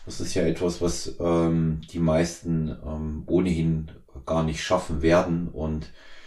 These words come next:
ich sag ja immer, man eignet sich ja dort auch wirklich, ähm, wirklich auch Skills an. Ja, also nicht, nicht, ja, nicht umsonst sind, ähm, sehr, sehr viele,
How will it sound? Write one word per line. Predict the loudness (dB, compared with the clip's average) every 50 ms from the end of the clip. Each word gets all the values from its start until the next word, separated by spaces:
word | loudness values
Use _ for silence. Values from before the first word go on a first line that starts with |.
| -20 -20 -20 -20 -20 -20 -20 -20 -20 -20 -20 -20 -20 -20 -20 -20 -20 -20 -20 -20 -20 -20 _ -14 -10
ich | -8
sag | -2 0 0 2 2
ja | 2 2
immer, | 2 2 2
man | 2 4 4 4
eignet | 4 4 2 2 2 0 -2 -4
sich | -2 -2 -2 -2
ja | 0 2
dort | 2 2 2 2
auch | 0 0 0 0 0
wirklich, | 0 0 2 0 0 0 0 -4 -6 -4 -4
ähm, | -2 -2 0 2 2 2 0 0 -2 -4 -4 -4 -6 -6 -6 -6
wirklich | -6 -6 -6 -8 -8 -6
auch | -4 -2 -2 -2
Skills | -4 -8 0 6 6 8 8 6 4 -2
an. | -2 -2 0 0 -2 -4 -6 -10 -16 -14 -10
Ja, | -6 -2 0 0 0 -2 -4
also | -4 -4 0 2
nicht, | 2 2 2 0 -2 -2 -2
nicht, | 0 0 0 -2 -4 -8 -10 -10 -10 -10 -10 -12 -14 -16 -14 -12 -8
ja, | -4 -2 0 2 2
nicht | 2 2 0 0 0
umsonst | 2 2 2 4 4 4 4 2 0 -4 -6 -2
sind, | 0 2 2 2 0 -2 -6 -12 -10 -6
ähm, | -2 0 2 2 2 2 0 -2 -4 -8 -10
sehr, | -2 0 0 2 2
sehr | 0 -4
viele, | -4 -4 -2 0 2 4 2 2 0